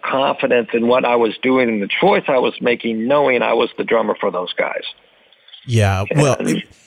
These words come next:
Speaker 2: well, and it, look, it goes without saying, you know, the, the first, you know, dare I say it, four Tesla records, um, it, you know, the, the first one, um, y-, you know, Mechanical Resonance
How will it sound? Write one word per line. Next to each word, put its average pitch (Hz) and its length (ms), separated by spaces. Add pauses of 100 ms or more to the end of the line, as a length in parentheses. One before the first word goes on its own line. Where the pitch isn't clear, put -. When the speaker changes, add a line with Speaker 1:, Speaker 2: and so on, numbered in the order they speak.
Speaker 2:
well, 165 320
and 147 260
it, 175 240
look, 131 260
it 156 140
goes 165 240
without 113 380
saying, 107 480
you 107 100
know, 104 220
the, 107 260 (100)
the 113 300 (140)
first, - 440 (320)
you 127 140
know, 110 140
dare 127 280
I 107 100
say 113 260
it, - 120
four 127 480
Tesla 113 540
records, 92 680 (120)
um, 104 580 (100)
it, 139 280 (160)
you 147 140
know, 107 200 (180)
the, 135 220
the 127 160
first - 420
one, 101 360 (140)
um, 107 560
y-, 123 160
you 117 240
know, 104 360 (140)
Mechanical 117 540
Resonance 101 640